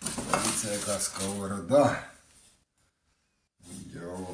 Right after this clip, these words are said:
це, мабуть, теж сюди якусь кришку треба. О, зразу підійшла. Це ось, навірно, щось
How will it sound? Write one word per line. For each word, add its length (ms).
це, 120
мабуть, 400
теж 320
сюди 220
якусь 480
кришку 280
треба. 200
О, 320
зразу 320
підійшла. 720
Це 360
ось, 240
навірно, 640
щось 460